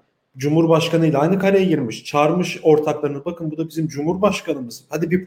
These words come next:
fotoğraf verelim." diye spontan gelişmiş bir şey olduğunu düşünüyor musunuz? Yani bu işin siyasi ayağı olarak soruyorum ben.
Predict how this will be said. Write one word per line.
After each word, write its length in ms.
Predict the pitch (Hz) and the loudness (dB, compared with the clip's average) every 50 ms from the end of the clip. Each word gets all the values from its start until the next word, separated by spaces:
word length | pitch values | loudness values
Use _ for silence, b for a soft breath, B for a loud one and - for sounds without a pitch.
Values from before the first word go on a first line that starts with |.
| _ _ | _ _
fotoğraf 560 | - 156 156 165 160 165 175 180 170 - - | -6 0 0 2 2 4 4 2 2 2 2
verelim." 340 | 175 170 180 180 180 180 175 | 2 4 4 4 4 4 4
diye 100 | 185 180 | 4 2
spontan 520 | - - - - 170 165 - 180 175 175 | 2 0 -2 0 0 0 2 2 2 2
gelişmiş 500 | 170 175 165 - - - 185 180 - - | 2 0 0 -2 -6 -12 -12 -14 -14 -12
bir 60 | - - | -12 -8
şey 300 | - - 180 175 170 B B B B B B - | -4 0 0 0 0 B B B B B B 4
olduğunu 360 | 160 160 160 180 180 175 180 | 4 6 6 6 6 4 2
düşünüyor 340 | 180 - - 233 262 254 202 | 0 -2 0 2 4 4 4
musunuz? 360 | 165 - - 180 170 147 160 | 2 0 -2 -4 -2 2 4
Yani 280 | 180 196 202 180 147 | 6 6 6 6 4
bu 100 | 160 220 | 4 4
işin 200 | 240 233 - 202 | 4 4 4 2
siyasi 560 | - - - - 160 165 165 170 170 - - - | 0 0 2 4 4 6 6 4 2 0 -2 2
ayağı 280 | 156 156 160 165 165 | 4 4 6 6 4
olarak 320 | 151 147 147 143 143 143 - | 4 2 2 0 0 -4 -6
soruyorum 420 | - 131 120 113 113 110 113 104 92 | -12 -14 -12 -12 -12 -12 -14 -18 -20
ben. 80 | 90 | -20